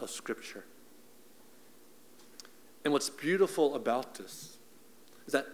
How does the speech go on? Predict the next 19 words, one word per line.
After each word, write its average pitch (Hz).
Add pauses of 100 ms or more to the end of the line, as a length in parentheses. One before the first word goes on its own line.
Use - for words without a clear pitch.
any 208
one 170
of 147
us 101 (100)
as -
members 135
of 110
this 127
church, - (1500)
if -
we 196
see 185
a 165
discrepancy 165
between 139 (320)
what 156
the -
church -
is -